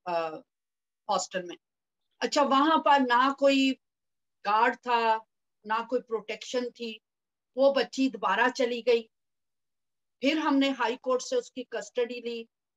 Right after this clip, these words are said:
कोई लेने को तैयार नहीं था, उसको लावारिस करके ईदी में भेज दिया गया।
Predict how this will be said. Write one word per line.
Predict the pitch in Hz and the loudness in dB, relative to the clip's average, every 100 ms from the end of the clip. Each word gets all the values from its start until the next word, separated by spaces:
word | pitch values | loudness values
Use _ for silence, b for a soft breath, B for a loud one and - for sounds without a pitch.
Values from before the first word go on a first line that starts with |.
| _ _ | _ _
कोई | 285 330 370 | -4 0 0
लेने | 359 277 269 285 | 4 4 4 2
को | 277 | -2
तैयार | 277 262 220 233 | -4 -2 -4 -4
नहीं | 233 247 262 | -6 -6 -6
था, | 247 | -4
उसको | 226 - - - 302 | -6 -8 -18 -12 -6
लावारिस | 254 208 220 285 339 285 269 269 | -6 -2 0 2 2 0 0 -4
करके | - 247 - 254 254 - | -8 -10 -4 -2 -2 -6
ईदी | 220 294 311 | -14 -10 -8
में | 320 | -8
भेज | 262 220 185 | -8 -8 -10
दिया | - - 175 | -16 -10 -10
गया। | 160 147 | -8 -14